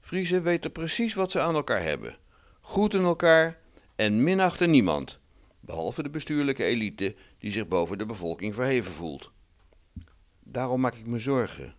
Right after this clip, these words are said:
als zo'n klein gedag- of bedankgebaartje bij het passeren uitblijft. Als ik met mijn autootje weer eens aan de kant ben gegaan om mijn tegenligger alle ruimte te geven, op de zeedijk of op zo'n smalle modderweg.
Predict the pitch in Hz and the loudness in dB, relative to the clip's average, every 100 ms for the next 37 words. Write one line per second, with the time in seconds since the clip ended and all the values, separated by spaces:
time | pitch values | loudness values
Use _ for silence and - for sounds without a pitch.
0 | _ - 87 - 85 80 120 104 104 - | _ -6 -6 -4 -6 -6 -4 -2 -2 -6
1 | 76 80 98 - - 82 73 76 87 98 | -8 0 0 -2 -12 -14 -12 -6 -4 -4
2 | - 92 98 95 - 87 - - - - | -4 -2 0 0 -4 -12 -12 -20 -20 -8
3 | - 92 - 82 - 110 92 98 120 123 | -4 -2 -4 -6 -2 0 0 0 0 0
4 | 98 71 58 - - _ - - _ _ | 0 -2 -4 -12 -20 _ -20 -20 _ _
5 | 131 131 117 123 - 120 123 110 113 104 | -4 -4 -4 -6 -4 -4 -4 -6 -6 -4
6 | 110 104 104 69 101 95 147 151 110 90 | -4 -4 -6 -6 -8 -2 0 2 0 -4
7 | 82 85 87 85 - - - - _ 117 | -6 -4 -4 -4 -8 -18 -20 -20 _ 0
8 | 113 104 127 123 117 113 101 101 - 117 | 0 0 0 0 -2 -4 -4 -6 -4 -2
9 | 110 127 143 135 - - 85 73 69 64 | 0 0 0 -2 -8 -2 -2 -2 -6 -14
10 | - _ - - - - 73 69 76 85 | -16 _ -14 -14 -12 -10 -10 -6 -4 -4
11 | - - _ _ _ _ 71 69 60 71 | -6 -20 _ _ _ _ -6 -4 -8 -10
12 | 73 69 80 67 69 82 92 95 92 - | -10 -8 -6 -4 -2 0 0 2 0 -2